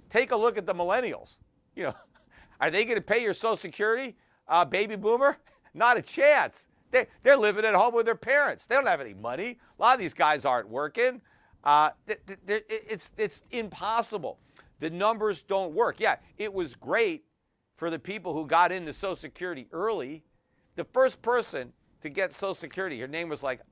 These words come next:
Ima Fuller or something like that, or I, I forget her name. She lived to be a hundred, I think. She paid in for, like, one year, and she collected Social Security for forty years. She made out like a bandit.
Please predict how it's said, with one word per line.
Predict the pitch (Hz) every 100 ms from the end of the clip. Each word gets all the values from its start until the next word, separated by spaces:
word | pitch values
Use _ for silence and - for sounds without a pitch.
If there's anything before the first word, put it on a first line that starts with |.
| -
Ima | 165 175 156
Fuller | - - 147 170 165
or | 131
something | - 147
like | 139 135
that, | 143 147 143
or | 110
I, | 101 104 -
I | 120
forget | - 151 139
her |
name. | 117 123 95 _ _ _ _
She | -
lived | 190 247 269
to |
be | 180 180
a |
hundred, | 127 240 277 165
I | 95
think. | - - _ _ _ _
She | - 175
paid | 139 208 233
in | 220 208
for, | - 175
like, | 151 139
one | 120 156 226
year, | 208 220 151 82 _ _ _ _
and | 135
she | - 170
collected | - 180 202 170 147
Social | 208 185
Security | 139 - 196 139
for | 123
forty | 120 185 196 180
years. | 131
She | -
made | 160 202
out | 196 180
like | 165
a | -
bandit. | - 160 214 170 -